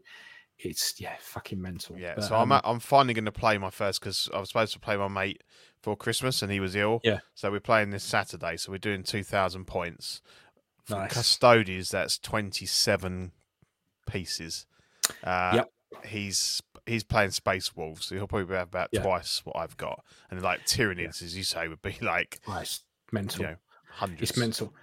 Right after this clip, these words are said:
Speaker 2: Yeah.
Speaker 1: So I played, uh, I played my mate at the weekend. Um, he got a load of Admech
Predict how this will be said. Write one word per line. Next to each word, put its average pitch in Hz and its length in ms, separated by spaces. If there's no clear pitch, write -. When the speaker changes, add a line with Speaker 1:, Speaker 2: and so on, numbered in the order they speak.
Speaker 2:
Yeah. 87 60
Speaker 1:
So 139 180
I 151 80
played, 131 480
uh, 120 220
I 127 100
played 120 280
my 117 100
mate 113 280
at 110 80
the 110 80
weekend. 104 680
Um, 107 280
he 131 220
got 107 260
a 107 60
load 107 200
of 101 80
Admech 107 500